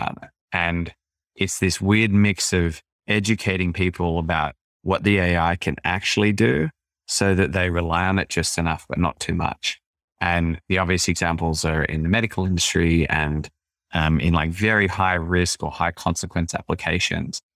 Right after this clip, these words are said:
where there's probably not enough skepticism actually to go against your question, to be honest,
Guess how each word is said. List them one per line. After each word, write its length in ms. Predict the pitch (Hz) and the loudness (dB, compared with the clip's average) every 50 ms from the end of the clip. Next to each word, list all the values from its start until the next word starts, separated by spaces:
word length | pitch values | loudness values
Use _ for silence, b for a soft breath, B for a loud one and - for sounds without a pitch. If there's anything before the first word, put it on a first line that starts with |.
| _ _ _ _ _ _ | _ _ _ _ _ _
where 380 | - 92 90 90 87 87 82 - - | 0 0 2 2 2 2 0 -2 -4
there's 680 | 92 87 98 92 90 90 87 87 85 82 - - - - _ _ _ _ _ - | -4 0 2 2 4 4 2 2 2 0 -2 -6 -6 -10 _ _ _ _ _ -8
probably 480 | - - 107 127 180 185 226 220 170 | -4 -2 2 2 4 4 6 6 6
not 260 | 113 104 95 92 98 101 | 6 4 4 4 2 2
enough 340 | 87 78 73 73 90 - | 0 -2 -2 -2 -2 -2
skepticism 720 | - - - - 110 - - 113 - - 107 98 - 113 104 - | -4 -4 -2 -2 -4 -2 -4 -6 -4 -2 -2 -2 0 0 0 0
actually 440 | 85 98 - - - 113 120 147 | -2 -4 -4 -4 -2 0 2 2
to 80 | 127 92 | 2 2
go 200 | - - 85 85 | 2 0 0 0
against 480 | 85 78 - 78 73 90 107 - - - | -2 -2 0 0 0 0 0 0 0 0
your 120 | 107 - | 0 0
question, 500 | - - 98 117 - - 123 131 151 165 - _ _ _ _ - | 0 0 -2 0 0 0 0 0 0 -2 -4 _ _ _ _ -4
to 100 | - 117 | -2 0
be 160 | 107 104 85 | 2 2 2
honest, 500 | 80 78 78 95 123 156 - - - - | 2 2 2 2 2 2 0 -4 -6 -8